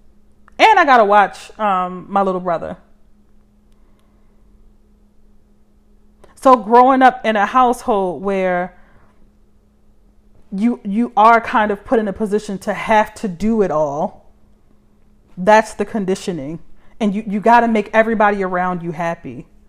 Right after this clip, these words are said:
If we, um, rewind back to one of the first, first couple episodes, I was the good kid. So I, I can't piss her off. I can't say no.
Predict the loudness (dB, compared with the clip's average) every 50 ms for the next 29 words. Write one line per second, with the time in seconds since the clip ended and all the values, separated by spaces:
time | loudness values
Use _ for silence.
0 | _ _ _ _ _ _ _ _ _ _ _ _ _ _ _ _ _ _ _ _
1 | _ _ _ _ _ _ _ _ _ _ -20 -20 _ _ _ _ _ _ _ _
2 | _ -20 -20 -20 -20 -12 -8 -6 -6 -6 -6 -6 -6 -4 -4 -6 -8 -8 -10 -14
3 | -16 -20 _ _ _ -14 -8 -6 -4 -2 -2 -2 -4 -6 -8 -10 -14 -16 -18 -18
4 | _ -20 -12 -6 -4 -4 -2 0 0 0 0 0 -2 -4 -4 -2 -2 -2 -2 -2
5 | -6 -12 -14 -10 -10 -8 -8 -8 -10 -10 -12 -14 -14 -10 -6 -6 -4 -4 -6 -8
6 | -6 -2 0 0 0 0 -2 -8 -16 -20 -20 -20 -20 -20 _ -20 _ -20 -20 -20
7 | -20 -12 -4 0 0 0 0 0 -2 -2 -2 -2 -4 -6 -6 -6 -8 -10 -10 -10
8 | -10 -10 -10 -12 -14 -16 -20 -20 -20 -20 -20 -20 -20 -16 -6 -2 0 0 0 -2
9 | -4 -4 -6 -4 0 0 0 0 0 -4 -6 -6 -6 -8 -10 -12 -16 _ _ _
10 | _ _ _ _ _ -20 -8 -4 -2 0 4 4 4 4 6 4 2 2 2 -2
11 | -2 -2 0 -2 -2 -4 -8 -16 -20 -20 -20 _ -20 -20 -20 -20 -8 -4 -4 -4
12 | -4 -4 -6 -4 0 2 2 2 2 0 -4 -10 -4 2 4 4 4 4 2 -2
13 | -2 -2 -4 -4 -4 -4 -4 -4 -4 -2 -2 -2 -4 -6 -8